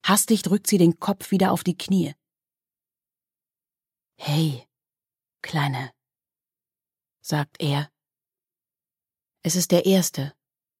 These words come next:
der mit der guten Stimme. "Alles in Ordnung,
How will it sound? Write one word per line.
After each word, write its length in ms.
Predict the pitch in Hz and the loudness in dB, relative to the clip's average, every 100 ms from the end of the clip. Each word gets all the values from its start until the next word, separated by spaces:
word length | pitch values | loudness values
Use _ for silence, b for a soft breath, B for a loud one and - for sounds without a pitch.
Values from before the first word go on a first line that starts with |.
| _ | _
der 120 | 175 | 4
mit 140 | 175 165 | 4 4
der 100 | 147 | 0
guten 340 | - 185 165 | -2 -4 -2
Stimme. 380 | 143 - 156 156 - _ _ _ _ _ _ _ _ _ _ _ _ _ _ _ _ _ _ _ _ _ _ _ - | -4 -4 -6 -8 -14 _ _ _ _ _ _ _ _ _ _ _ _ _ _ _ _ _ _ _ _ _ _ _ -6
"Alles 260 | 117 117 | -4 -2
in 140 | 127 143 | -4 -4
Ordnung, 500 | 123 - 151 202 | -6 -2 0 0